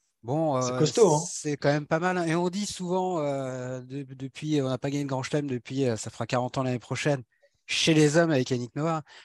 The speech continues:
Speaker 1: mais
Speaker 2: Mm.
Speaker 1: chez les femmes depuis, oui, un gros quart de siècle, le tennis français, avec des hauts et des bas, c'est pas linéaire, mais, euh, on n'est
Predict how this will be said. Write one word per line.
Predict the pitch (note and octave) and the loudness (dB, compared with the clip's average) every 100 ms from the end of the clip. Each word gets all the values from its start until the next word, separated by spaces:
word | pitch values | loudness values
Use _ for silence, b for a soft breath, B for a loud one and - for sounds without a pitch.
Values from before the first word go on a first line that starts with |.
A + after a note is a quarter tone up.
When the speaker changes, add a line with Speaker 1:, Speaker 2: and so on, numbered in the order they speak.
| B | B
Speaker 1:
mais | A2 | -10
Speaker 2:
Mm. | G#2+ | -6
Speaker 1:
chez | G#2+ C#3+ | -4 -2
les | C3+ | -2
femmes | - D#3+ F3+ | 0 0 0
depuis, | B2 - D3 D#3+ | -4 -8 -6 -2
oui, | B2 B2+ E3+ | -2 2 2
un | A#2 | 2
gros | A2 C#3 F#3 | 0 0 2
quart | D#3 C3+ | 0 0
de | C3+ | -2
siècle, | - D#3+ C#3 | -2 -2 -4
le | |
tennis | - B2 A#2+ | -6 -8 -10
français, | - B2 D3 E3+ E3+ _ | -10 -4 -2 -2 -4 _
avec | D3 D#3 G3 E3 | 0 4 2 4
des | F3+ | 6
hauts | F#3 F#3+ | 6 6
et | |
des | F#3 | 6
bas, | F#3+ G3+ E3 | 6 6 6
c'est | C3+ C3+ | 2 -2
pas | D3 | -4
linéaire, | C#3+ D#3 E3+ F3+ C#3+ - B B B | -4 -2 -2 -2 -4 -6 B B B
mais, | B2 C#3 D3 E3 F3 C#3 | -6 0 2 4 2 0
euh, | C3+ C3 | -4 -4
on | B2+ | -8
n'est | C3 | -8